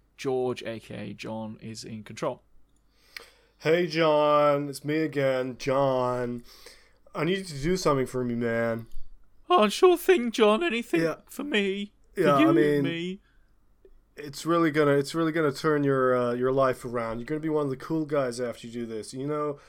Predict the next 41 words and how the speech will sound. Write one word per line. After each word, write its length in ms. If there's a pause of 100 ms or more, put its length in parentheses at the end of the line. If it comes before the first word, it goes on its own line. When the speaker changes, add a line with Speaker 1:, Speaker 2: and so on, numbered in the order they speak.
(220)
Speaker 2:
all 280
the 100
girls, 460
they 100
love 220
a 80
bad 400
boy, 300
man. 420 (340)
You 80
gotta, 320
you 100
gotta 280
slap 340
him 100
in 80
the 60
face. 580 (1700)
Speaker 1:
You 200
want 220
me 140
to 120
slap 380 (240)
a 80
girl 380
in 120
the 100
face? 600 (100)
Speaker 2:
No, 280
no, 260
I 80
want 180
you 80
to 60
slap 340
that 280
guy 200
in 80
the 60
face. 520 (800)
Speaker 1:
Oh, 600